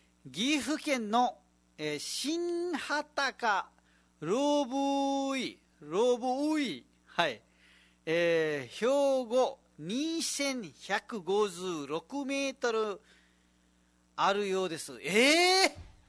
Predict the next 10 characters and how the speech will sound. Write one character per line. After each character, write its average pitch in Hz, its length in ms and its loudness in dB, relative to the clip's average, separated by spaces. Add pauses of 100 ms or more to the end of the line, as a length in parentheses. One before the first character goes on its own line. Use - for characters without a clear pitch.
(400)
そ 415 280 2
う - 20 2
な 359 120 8
ん 277 60 -2
で 226 60 -6
す - 100 -6
か？ 269 320 2 (1400)
新 320 720 -4
穂 285 340 -2
高、 254 520 -2